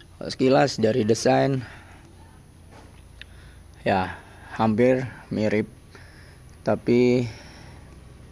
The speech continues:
kalau untuk shaft masih kecil Red Cherry. Yang membedakan di sini adalah bobotnya.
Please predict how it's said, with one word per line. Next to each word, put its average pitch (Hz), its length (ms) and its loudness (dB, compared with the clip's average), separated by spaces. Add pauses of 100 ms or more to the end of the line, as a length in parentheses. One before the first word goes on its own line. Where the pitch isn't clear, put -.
(960)
kalau 101 320 0
untuk 127 320 2 (560)
shaft - 560 0 (2500)
masih 107 480 -2 (160)
kecil 135 560 2 (1040)
Red 104 160 -4
Cherry. 98 480 -2
Yang 131 160 0
membedakan 131 640 2
di 123 80 2
sini 127 320 2
adalah 107 400 0 (2250)
bobotnya. 123 640 2